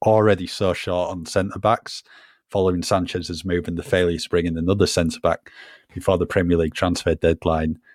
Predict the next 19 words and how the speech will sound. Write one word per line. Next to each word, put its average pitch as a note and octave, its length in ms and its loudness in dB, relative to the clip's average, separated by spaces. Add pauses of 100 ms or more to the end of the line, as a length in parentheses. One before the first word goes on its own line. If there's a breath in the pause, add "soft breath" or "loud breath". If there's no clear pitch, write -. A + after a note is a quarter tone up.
(360 soft breath)
Don't G#2 260 4
make G2 260 2
things F#2 360 0 (280)
even F#2 300 4
more F2+ 140 6
difficult - 520 -2
for - 100 -4
yourself. E2 460 0
So, E2+ 440 2 (760 loud breath)
other C#3 220 4
than B2+ 220 2
that, C3 280 4
I G2 100 0
think, G2 520 0 (800)
uh, F2+ 540 2
it - 40 -12
was G#2+ 140 -2
pretty F#2 340 2
straightforward. F#2 880 2